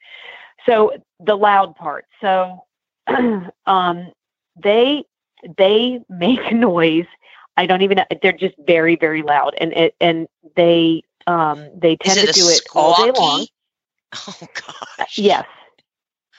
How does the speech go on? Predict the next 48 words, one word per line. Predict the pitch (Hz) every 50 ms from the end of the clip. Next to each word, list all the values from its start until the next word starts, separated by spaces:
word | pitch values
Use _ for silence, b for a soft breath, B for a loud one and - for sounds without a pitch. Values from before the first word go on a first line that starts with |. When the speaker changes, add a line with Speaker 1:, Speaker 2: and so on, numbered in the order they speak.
| b b b _
Speaker 2:
It's | - 208 - - 185
not | 208 196
Speaker 1:
And | 190 190
it's | 180
Speaker 2:
like | 160 - -
a | 175
little | 226 214
Speaker 1:
called | 220 233 247 -
Speaker 2:
chirp, | - - 165 180 170 - -
Speaker 1:
a |
con- | - 156 220 220
Speaker 2:
chirp. | 226 233 - _ _ _ _ _ _ _ _ _ _ _ _ _ _ _ _ _ _ _ _ _ _ _
Speaker 1:
No. | 175 190 196 202 185 165 143 104 - - - _ _ _ _
I | 180 180 185
mean, | 180 175 175 170 165 170 - _ _ _ _ _
I | 175 175 175 175 180 185 185 190 196 196 196 180
would | 170 180 175
hear | 170 196 190 180
it | 165 -
from | - 180 170
my | 170 165
house | 170 175 165 165 165 - -
and | 170 165
my | 160 156 147
barn | - 160 156 151 147
in | 147 147
Alta | 147 147 - _ 143
Vista, | 147 147 - -
if | - - -
you | 147
remember | 147 151 147 - 151
that. | 147 143 -
I | 147 151
would | 147 151 -
hear | - 175 160
it | 156
in | 147 151
the | 151
barn. | - - - - - - _ -
You | 156
remember | 156 156 151 151
the | 147 147
distance? | - 151 147 - - 156 156 160 - _ _ _ _ _ _ _ _ _
Pretty | 139 131 135 170 160
Speaker 2:
Uh-huh. | 147 143
Speaker 1:
loud, | 135 - - - - b b b b b b _ -
pretty | - 156 151
long. | 156 151 143 139